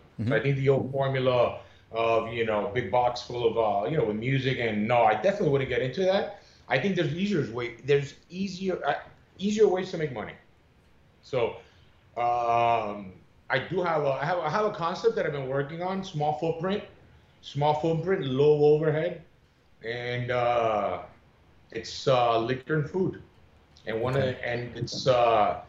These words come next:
Speaker 2: and it's incubating, you know, and when the time is right, it'll be there, and if it's, if the time doesn't come, it's still gonna be there.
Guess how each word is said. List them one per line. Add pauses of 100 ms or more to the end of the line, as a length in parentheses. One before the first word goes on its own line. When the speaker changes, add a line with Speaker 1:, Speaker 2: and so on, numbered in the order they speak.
(440)
Speaker 2:
and
it's
incubating,
you
know,
and
when
the
time
is
right,
it'll
be
there,
and
if
it's,
if
the
time
doesn't
come,
it's
still
gonna
be
there.